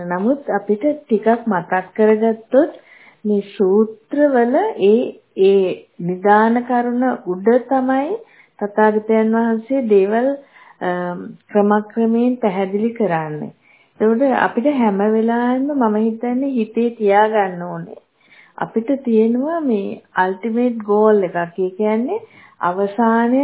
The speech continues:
ළඟාවීමක් ගැන අපේ හිතේ තියෙනවා. ඒක හැම වෙලාවෙම අපි දන්නවා නිවන. ඒ නිවීම කියලා අපි සාමාන්‍යයෙන් තේරෙන විදිහට අපි දැනට කතා කරොත්, එහෙමනම් මේ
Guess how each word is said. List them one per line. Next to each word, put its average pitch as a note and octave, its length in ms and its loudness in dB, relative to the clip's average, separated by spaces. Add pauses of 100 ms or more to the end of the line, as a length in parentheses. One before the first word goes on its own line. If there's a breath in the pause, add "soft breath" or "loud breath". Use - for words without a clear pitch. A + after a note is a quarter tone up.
ළඟාවීමක් G#3 1040 2
ගැන A#3+ 220 0
අපේ A3+ 360 -2
හිතේ G#3+ 320 0
තියෙනවා. F3 560 -6 (600 soft breath)
ඒක G3 280 4
හැම B3 260 4
වෙලාවෙම G3 420 2
අපි F#3+ 160 -4
දන්නවා F#3 420 -2
නිවන. A3 440 2 (800)
ඒ F#3 120 0
නිවීම G3 580 4
කියලා G#3+ 240 4
අපි F#3+ 160 -2
සාමාන්‍යයෙන් F3 680 -2
තේරෙන F#3 440 2
විදිහට F3 260 -2
අපි E3+ 280 0 (180)
දැනට F3 400 -2
කතා F#3 420 0
කරොත්, B3 440 2 (640 soft breath)
එහෙමනම් B3 600 2
මේ A3+ 260 2